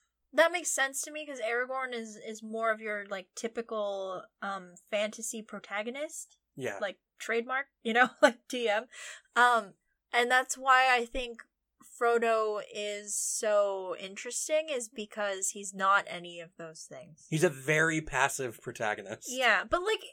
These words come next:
Speaker 1: not in a bad way.
Speaker 2: Yeah, it, it,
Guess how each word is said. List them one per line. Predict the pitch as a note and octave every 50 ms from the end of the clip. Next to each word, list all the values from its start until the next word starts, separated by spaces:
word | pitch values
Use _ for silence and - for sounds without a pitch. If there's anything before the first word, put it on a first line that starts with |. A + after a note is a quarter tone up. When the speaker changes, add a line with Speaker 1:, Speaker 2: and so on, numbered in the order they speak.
| _ _ -
Speaker 1:
not | D4+ D4 D#4+ E4 F4+ F#4
in | F#4+ E4+
a | E4+ D4 A#3+ - _ _ _ _ _ _ -
bad | F3+ E3+ F3+ A3 C4+ D4 C#4+
way. | D#4+ F4+ G4 G#4 A4 A4+ A4+ A4+
Speaker 2:
Yeah, | - A#3+ A#3+ G3 E3+
it, | G3+ - F#3+ - - _ _
it, | - E3+ E3+ E3